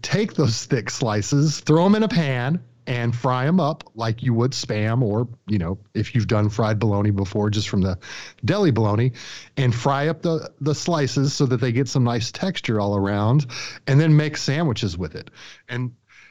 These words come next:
you're not looking to go too fancy here. You know, you don't need your rustic bread. And, and I love bread. I love, you know, different iterations of bread for different sandwiches. But for this,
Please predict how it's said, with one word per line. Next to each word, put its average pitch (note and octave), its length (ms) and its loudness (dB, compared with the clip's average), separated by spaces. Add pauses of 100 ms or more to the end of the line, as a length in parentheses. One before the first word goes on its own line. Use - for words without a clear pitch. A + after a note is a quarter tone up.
(260)
you're G3 160 2
not A3 220 0
looking E3 260 2
to B2+ 80 2
go B2 160 2
too A#2+ 200 0
fancy G#2+ 500 -4
here. F2+ 240 -2
You G2+ 140 0
know, A2+ 100 2
you A2+ 180 2
don't B2+ 280 2
need A2 340 0
your G2+ 160 0
rustic G2 600 -2 (200)
bread. G#2 420 0
And, G#2+ 120 2
and F3+ 160 -2
I G#3 140 -2
love F3+ 320 2
bread. F2+ 300 -2
I A2+ 120 -2
love, C3+ 360 2
you - 440 -10
know, G#2+ 80 -8
different A#2 500 -4
iterations B2+ 600 0
of A2+ 100 0
bread A2+ 280 0
for A2 100 -2
different G2+ 300 -4
sandwiches. B2+ 520 0
But - 160 -6
for A2 140 0
this, E3+ 380 0